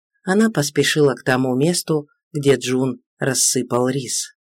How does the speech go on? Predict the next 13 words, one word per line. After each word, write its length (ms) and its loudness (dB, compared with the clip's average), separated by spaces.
Снег 500 0
громко 480 2
и 80 -2
печально 560 -2
скрипел 500 -2
под 180 -4
ногами, 640 0
терзая 520 2
ее 380 0
душу 500 -2
этими 540 2
отчаянными 760 -2
звуками. 720 -6